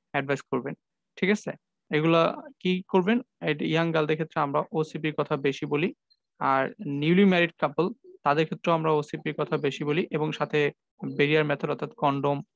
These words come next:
ইউজ করবে এগুলা। আর পোস্ট অ্যাবর্টাল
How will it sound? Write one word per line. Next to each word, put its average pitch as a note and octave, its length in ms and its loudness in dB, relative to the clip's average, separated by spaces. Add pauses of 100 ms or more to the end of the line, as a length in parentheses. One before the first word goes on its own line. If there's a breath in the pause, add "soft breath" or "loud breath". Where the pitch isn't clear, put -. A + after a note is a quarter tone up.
(100)
ইউজ C3 180 -4
করবে C#3 340 -2 (840)
এগুলা। C3 280 -4 (440 loud breath)
আর C3+ 120 0 (200)
পোস্ট G#3 320 4 (420)
অ্যাবর্টাল D#3 580 2